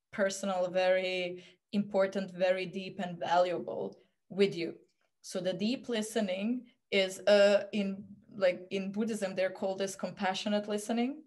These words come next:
and they find it the biggest, uh, the, the biggest technique in healing. I'm, I'm hearing some, uh, noise, I'm not sure. <laughs>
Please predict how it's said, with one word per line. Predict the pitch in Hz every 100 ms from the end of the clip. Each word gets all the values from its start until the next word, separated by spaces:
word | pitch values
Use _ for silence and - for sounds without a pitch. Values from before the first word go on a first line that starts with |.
| _ _
and | 196 190
they | 190
find | 190 190 190
it | 196
the | 185
biggest, | 180 190 196 190 - -
uh, | 185 180 180 180 175 165 - 170
the, | 185 170 - -
the | 185
biggest | - 202 196 196 208 -
technique | 185 - 196 196 196 - _ 208
in | 185
healing. | - 202 185 190 233 311 - - - - - _ _ _ _ _ _ _ - - _ _ _ _ _ _ _ _ _ _ _ _ 196
I'm, | 185 185
I'm | 190 190 196
hearing | 190 185 180
some, | 180 175 170
uh, | 170 180
noise, | 185 - -
I'm | 202 196
not | -
sure. | - - 196
<laughs> | -